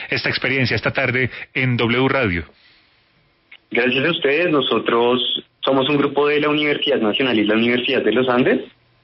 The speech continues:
Speaker 2: y si están más interesados, si están interesados en saber más acerca del proyecto, pues pueden seguir como Aleph Mind en LinkedIn o en Twitter.
Speaker 1: Eh, eh,
Speaker 2: Gracias.
Speaker 1: perdóneme, Ju-, eh, Juan Esteban, ¿estamos hablando de estudiantes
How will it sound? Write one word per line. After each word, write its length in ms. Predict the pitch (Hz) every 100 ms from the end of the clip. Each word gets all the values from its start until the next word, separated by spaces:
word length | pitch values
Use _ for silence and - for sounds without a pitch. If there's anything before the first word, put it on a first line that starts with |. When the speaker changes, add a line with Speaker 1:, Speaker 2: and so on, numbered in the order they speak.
| _ _ -
Speaker 2:
y 440 | 120 120 110 110
si 60 | 131
están 280 | 120 127 135
más 220 | 151 151
interesados, 920 | 165 170 160 151 113 110 117 120 123
si 60 |
están 220 | 131 127 131
interesados 580 | 131 160 127 113 110 110
en 360 | 135 139 135 123
saber 200 | 107 107
más 200 | 113 117
acerca 320 | 123 135 135
del 120 | 139
proyecto, 540 | 127 139 113 110 185 247 - - -
pues 120 | -
pueden 260 | 120 110 110
seguir 480 | 127 127 107 104 -
como 340 | 120 127 123
Aleph 300 | 107 104 104
Mind 320 | 113 110 107
en 340 | 110 117 120 - -
LinkedIn 560 | 120 143 160 185 214 -
o 100 | 107
en 140 | 98
Twitter. 340 | 104 98 - - - - - - - -
Speaker 1:
Eh, 80 | 185
eh, 60 | 180
Speaker 2:
Gracias. 320 | 147 113 113 - -
Speaker 1:
perdóneme, 460 | 135 131 143 127 110
Ju-, 180 | 180
eh, 180 | 127 113
Juan 180 | 104 120
Esteban, 420 | 107 143 120 120 -
¿estamos 320 | 135 135 165
hablando 440 | 165 131 135 151 160
de 260 | 127 127
estudiantes 540 | 110 - 120 120 151